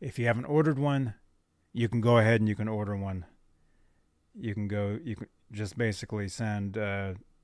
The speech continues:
to Steve's PayPal, which is right, info, which is right there. paypal dot me slash tone chaser.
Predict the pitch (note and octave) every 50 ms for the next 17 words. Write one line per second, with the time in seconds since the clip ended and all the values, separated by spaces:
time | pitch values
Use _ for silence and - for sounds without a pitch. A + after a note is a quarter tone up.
0 | _ _ _ _ _ _ _ _ _ _ _ _ _ _ - A#2+ G#2 - - A#2+
1 | A2 F#2+ - - - - - A2 G#2+ G2 - - - F2+ E2+ E2+ E2+ E2 D#2+ E2
2 | - - _ _ _ _ _ _ _ _ _ - _ _ _ _ _ _ _ _
3 | _ _ _ _ _ _ _ _ _ - - - F#2+ - - F#2 E2+ F#2 F#2 F2+
4 | F2 - - _ _ - G2+ F#2+ - - G2 F2 E2 D#2+ E2 E2 - G2 F2+ F2
5 | F#2 F2 F2 E2+ - - F2+ E2 E2 E2 D#2+ D#2+ D#2 - - - - - _ _
6 | _ _ _ _ _ _ _ _ _ _ _ _ _ _ _ _ _ _ _ _
7 | _ _ _ _ _ _ _ _ _ _ _ - - A2+ G#2 - G#2 F#2 F#2+ G2+
8 | G2 F2 F#2+ G2 G2 F#2+ F2+ F2+ - - G#2+ G2+ F#2 - - - - A#2 A2 G#2
9 | G2+ - - - - A2 A2 G#2+ - - F#2 E2 E2 E2 E2 D#2+